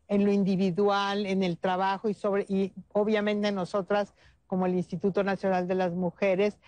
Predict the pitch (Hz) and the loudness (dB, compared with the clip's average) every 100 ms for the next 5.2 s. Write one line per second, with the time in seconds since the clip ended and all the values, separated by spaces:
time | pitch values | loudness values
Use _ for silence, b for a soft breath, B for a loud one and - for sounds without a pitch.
0 | B B B _ 190 214 233 202 208 202 | B B B _ 0 0 0 0 2 2
1 | 220 240 233 - 196 180 208 202 185 - | 0 0 -2 -4 -4 -4 -4 -4 -4 -4
2 | 190 190 185 208 - - 262 - 240 220 | -2 -2 -2 -2 -4 -2 -2 0 0 0
3 | 196 208 202 190 - 185 185 190 190 202 | -2 -2 -2 -2 -2 -2 0 0 -2 -4
4 | 180 175 170 202 175 185 170 - 175 185 | -2 -2 0 -2 0 0 -2 -2 -2 0
5 | 208 | 0